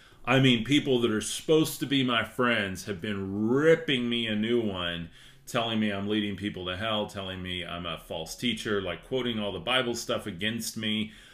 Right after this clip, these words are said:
um, and literally being anything but love, like, literally acting anything but that Christ-like or Jesus-like, um, attitude. And I'm not against anyone.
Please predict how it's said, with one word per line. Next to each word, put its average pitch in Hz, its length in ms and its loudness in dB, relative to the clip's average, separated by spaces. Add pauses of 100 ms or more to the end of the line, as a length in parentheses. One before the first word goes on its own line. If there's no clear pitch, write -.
(220)
um, 107 600 0
and 127 220 2
literally 143 400 4
being 117 320 0
anything 113 580 0
but 92 220 -4
love, 92 460 -2
like, 92 260 -4
literally 117 500 2
acting 101 540 -2
anything 104 1000 -6
but 101 580 -2 (400)
that 92 580 -2
Christ-like 95 800 -2
or 92 160 -8
Jesus-like, 87 1120 -6
um, 78 420 -8
attitude. 95 540 0
And 110 180 -4
I'm 127 120 0
not 160 180 2
against 113 500 0
anyone. 127 640 -4